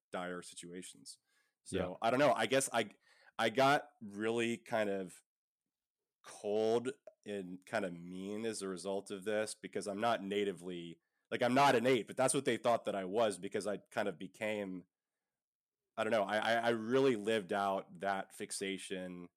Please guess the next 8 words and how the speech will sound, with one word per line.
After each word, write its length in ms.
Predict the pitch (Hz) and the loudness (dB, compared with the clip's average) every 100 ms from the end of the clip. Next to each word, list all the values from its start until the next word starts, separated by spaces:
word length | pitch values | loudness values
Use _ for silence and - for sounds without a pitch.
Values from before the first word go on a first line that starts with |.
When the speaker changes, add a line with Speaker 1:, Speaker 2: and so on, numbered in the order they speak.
| _ _ _ _ _ _ _ _ _ _ - | _ _ _ _ _ _ _ _ _ _ -12
Speaker 1:
pretty 580 | - - 123 123 113 104 - | -10 -4 0 0 0 -4 -6
intensely 640 | 107 98 113 101 - 98 90 | -10 -6 -4 -2 -4 -4 -4
when 140 | 92 | -4
I 80 | 95 | -4
was 140 | 92 | -6
a 60 | 87 | -8
young 280 | 90 92 87 | -8 -8 -10
kid. 460 | - 92 95 120 | -10 -6 -6 -8